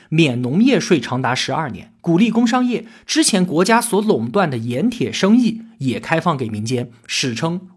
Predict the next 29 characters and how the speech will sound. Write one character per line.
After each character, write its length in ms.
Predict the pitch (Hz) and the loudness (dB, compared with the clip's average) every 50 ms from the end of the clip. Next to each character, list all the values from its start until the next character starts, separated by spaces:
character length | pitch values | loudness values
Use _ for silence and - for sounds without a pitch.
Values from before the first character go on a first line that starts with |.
| - | -8
文 380 | 139 139 131 120 131 170 220 233 | -4 -2 -2 0 0 2 2 2
景 260 | 226 - 117 - - | 2 0 -2 -4 -6
之 180 | 113 - 127 123 | -8 -6 -6 -4
治。 240 | 123 - 165 - - _ _ _ _ _ - - - - - - - _ _ | -4 -4 -6 -8 -10 _ _ _ _ _ -20 -20 -20 -20 -20 -20 -20 _ _
于 120 | - 185 254 | -2 0 0
是 200 | - - 349 302 | 0 0 -2 -2
呢， 220 | 214 160 - - - | -2 -4 -6 -4 0
民 220 | 175 175 202 254 | 4 4 4 4
间 180 | 240 - 330 320 | 4 2 0 0
财 220 | - - 147 151 | -2 -2 -2 -2
富 140 | 160 - 185 | -2 -2 -2
大 180 | 180 220 196 165 | -2 0 0 0
量 160 | 156 143 139 | 0 0 -2
聚 160 | - 160 131 | -4 -4 -4
集， 240 | 117 160 185 - - - - - | -4 -4 -6 -8 -14 -18 -20 -8
国 200 | - - 214 277 | -2 2 2 2
库 200 | 302 - - 359 | 2 4 6 6
里 100 | 320 220 | 6 6
面 160 | 165 165 160 143 | 4 0 0 0
的 80 | 131 | -2
粮 280 | 117 117 113 120 180 220 | -2 -2 -2 0 0 2
食 180 | - - 156 | 0 0 -2
多 180 | 131 - 165 175 | -2 0 0 2
到 160 | 170 175 131 | 2 2 0
腐 520 | 117 - - - - 139 127 110 101 - - | -2 -4 -10 -10 -8 -8 -8 -8 -10 -6 0
败 220 | - 247 202 131 | 0 0 0 0
不 160 | 117 113 - 175 | -4 -6 -8 -8
可 180 | - - 117 | -8 -6 -8
食， 520 | 107 - - - 107 104 113 147 - - | -6 -6 -6 -6 -6 -6 -8 -8 -8 -10